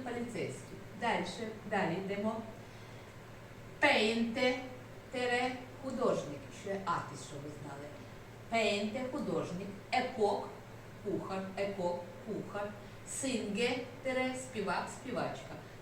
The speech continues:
Singer, співак, співачка. Sailor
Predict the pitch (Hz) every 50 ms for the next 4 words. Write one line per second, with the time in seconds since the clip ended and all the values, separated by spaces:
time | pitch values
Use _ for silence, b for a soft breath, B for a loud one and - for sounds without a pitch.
0 | - - - 240 233 214 208 208 202 214 277 294 - - - - - 220 208 180
1 | 175 170 - - - - - 226 208 175 143 123 - - - - 135 - - -
2 | - B B B B B B B B B - - - - - - - - - -
3 | - - - - - - - 294 262 233 214 208 208 214 220 233 233